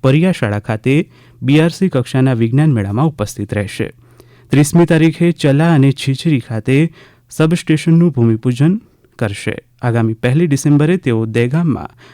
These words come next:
મનોવિકાસ ચેરિટેબલ ટ્રસ્ટ આયોજિત કમ્પાઉન્ડ વોલના ખાતમુહૂર્ત કાર્યક્રમમાં ઉપસ્થિત રહેશે. આ સમાચાર આપ આકાશવાણીના અમદાવાદ વડોદરા કેન્દ્ર પરથી સાંભળી રહ્યા છો,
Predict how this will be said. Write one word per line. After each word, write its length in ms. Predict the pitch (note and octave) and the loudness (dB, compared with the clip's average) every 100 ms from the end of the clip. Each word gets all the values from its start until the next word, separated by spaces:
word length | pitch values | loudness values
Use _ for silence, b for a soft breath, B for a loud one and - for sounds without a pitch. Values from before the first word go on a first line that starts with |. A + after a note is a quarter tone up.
| b | b
મનોવિકાસ 720 | C3+ D#3 F3 D3+ D3 D3 C#3+ | 4 4 4 2 -2 -4 -2
ચેરિટેબલ 500 | C#3 A#2 A2+ A#2 B2 | -2 -2 -2 -4 -4
ટ્રસ્ટ 360 | B2 A#2 A#2+ A#2 | -4 -6 -4 -4
આયોજિત 400 | G#2+ A2+ C#3 C#3+ | -4 -2 -4 -4
કમ્પાઉન્ડ 540 | - C3 C3 D#3 E3 | -2 0 2 2 2
વોલના 400 | A#2 A2+ A2 A#2 | 0 -2 0 -2
ખાતમુહૂર્ત 580 | - C#3 C#3 D3+ D3+ D#3 | -4 -6 -4 -2 -4 -4
કાર્યક્રમમાં 540 | G#2+ F#2 G#2 G2+ A2 | -8 -8 -12 -10 -6
ઉપસ્થિત 460 | C#3+ B2+ G2+ G2 G2 | -6 -6 -12 -14 -14
રહેશે. 500 | G2+ - C3 G#2+ - _ _ _ _ _ _ _ _ _ _ _ _ _ _ _ _ _ _ - | -16 -10 -8 -8 -10 _ _ _ _ _ _ _ _ _ _ _ _ _ _ _ _ _ _ -6
આ 120 | C#3 | -2
સમાચાર 540 | D#3+ F#3 F3+ F3+ G#3 G3 | 2 4 4 4 2 2
આપ 160 | B2+ | 2
આકાશવાણીના 640 | A#2 A#2 C3 - D#3 E3+ F#3 | 0 0 0 0 2 2 2
અમદાવાદ 480 | A2 G2+ G#2 A2 G#2+ | 0 -2 -2 -4 -2
વડોદરા 360 | B2 C3+ D3+ | -2 0 -2
કેન્દ્ર 280 | D#3 A2 G2 | -2 -2 -4
પરથી 360 | F#2+ A2 - B2+ | -6 -8 -6 -6
સાંભળી 340 | - A2+ G2+ | -4 -4 -4
રહ્યા 220 | G2 F#2 | -8 -10
છો, 260 | G2 - | -12 -12